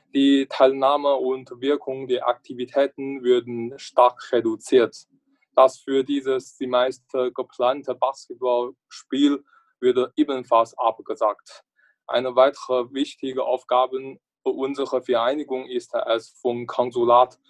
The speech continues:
bereitgestellt, äh, Masken und Medikamenten an chinesische Studenten in Braunschweig zu verteilen.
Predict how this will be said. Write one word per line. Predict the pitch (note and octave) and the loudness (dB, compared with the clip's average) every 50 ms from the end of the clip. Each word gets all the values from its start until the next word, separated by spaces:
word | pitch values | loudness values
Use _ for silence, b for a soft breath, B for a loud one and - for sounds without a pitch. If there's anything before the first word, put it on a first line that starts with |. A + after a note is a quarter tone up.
| b b b | b b b
bereitgestellt, | - A#2+ - C3 C3 C3+ C3 - - B2+ B2 - - - C3 B2+ C3 C3 C3 _ - _ _ _ _ _ _ _ _ _ - | -2 2 4 6 4 4 4 0 -8 -8 -8 -8 -6 -2 0 0 0 0 -4 _ -20 _ _ _ _ _ _ _ _ _ -6
äh, | B2 A#2+ A2+ | -4 -4 -2
Masken | A#2 A#2+ C3 D3 C#3+ - - C#3+ C#3+ C#3 | 2 2 2 2 2 -2 -10 -10 -8 -6
und | C3+ B2+ C3 A#2+ B2 | -4 -6 -6 -6 -6
Medikamenten | B2+ B2+ B2+ B2+ B2+ - - B2 B2 B2 B2 B2+ C3+ C#3 C3 C3 B2+ B2+ B2+ B2+ B2 - - _ _ _ _ _ _ | -6 -6 -6 -6 -6 -6 -4 -4 -4 -4 -6 -10 -10 -10 -8 -8 -8 -8 -8 -12 -12 -14 -18 _ _ _ _ _ _
an | - B2 A#2 A#2 A#2+ A#2 | 2 2 2 2 0 -6
chinesische | - - A#2+ B2 C3+ C#3 C3+ B2+ B2+ C3 C3 B2+ | -8 -8 -6 -4 -4 -6 -4 -2 -2 -2 -2 -2
Studenten | B2 - - - B2+ B2 C3 C3 C3+ B2+ B2+ | -4 -8 -16 -12 -4 0 0 0 0 -2 -6
in | B2+ B2+ B2 B2 A#2 A#2 | -4 -4 -4 -6 -6 -10
Braunschweig | _ - - B2 B2 A#2+ - - A#2+ A#2 A2+ A2+ - - _ _ | _ 0 0 0 0 0 -4 0 2 2 2 0 -2 -10 _ _
zu | - - C3 | -6 -6 -6
verteilen. | B2+ - B2 A#2 A2+ - - G#2+ G#2 G#2+ A2 G#2 G2+ G#2 | -2 0 0 -2 0 2 2 2 2 2 0 -6 -10 -14